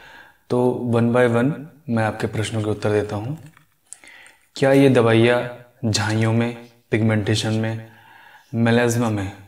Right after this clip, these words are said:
और कोलास्मा में काम करेगी? करेगी, लेकिन ये पूरी तरह ख़त्म नहीं कर पाएगी, क्योंकि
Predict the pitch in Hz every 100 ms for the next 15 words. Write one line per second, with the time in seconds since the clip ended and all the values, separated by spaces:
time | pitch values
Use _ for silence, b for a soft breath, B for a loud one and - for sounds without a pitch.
0 | _ 127 113 - 113 113 117 117 120 117
1 | 113 110 117 117 101 104 - _ _ _
2 | _ _ _ - B B B B B B
3 | B B - 131 131 123 151 - - -
4 | 120 113 127 127 131 135 139 135 131 131
5 | 117 120 117 113 107 104 101 101 95 131
6 | - 143 _ _ _ _ 131 123 113 95